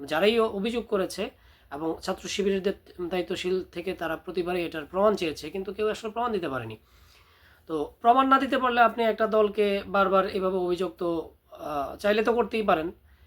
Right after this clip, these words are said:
কিন্তু আসলে প্রমাণ না হওয়ার আগ পর্যন্ত তো আপনি এই বিষয় নিয়ে আসলে তাদেরকেও, মানে, তারা রক কাটে,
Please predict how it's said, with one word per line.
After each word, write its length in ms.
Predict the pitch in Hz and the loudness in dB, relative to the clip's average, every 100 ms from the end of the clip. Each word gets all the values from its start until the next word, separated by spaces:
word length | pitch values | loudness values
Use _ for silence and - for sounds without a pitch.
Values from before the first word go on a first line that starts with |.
| _ | _
কিন্তু 180 | 180 185 | -4 -2
আসলে 260 | 180 190 185 | 0 0 0
প্রমাণ 320 | 214 214 208 | 2 4 4
না 160 | 202 | 2
হওয়ার 160 | 175 180 | 2 0
আগ 80 | - | -2
পর্যন্ত 380 | 185 175 170 170 | -6 -6 -8 -4
তো 60 | 170 | -4
আপনি 280 | 165 160 | -4 -6
এই 60 | 151 | -6
বিষয় 240 | 143 147 | -8 -8
নিয়ে 140 | 147 143 | -8 -8
আসলে 300 | 127 139 135 _ _ _ | -8 -10 -10 _ _ _
তাদেরকেও, 500 | 156 156 156 160 175 - | -8 -6 -2 -4 -4 -12
মানে, 580 | - 147 139 123 - - - _ _ _ _ _ _ _ _ _ - _ | -12 -10 -10 -12 -16 -18 -20 _ _ _ _ _ _ _ _ _ -20 _
তারা 200 | 156 147 | -8 0
রক 220 | 180 196 | 4 4
কাটে, 260 | 202 185 | 2 -2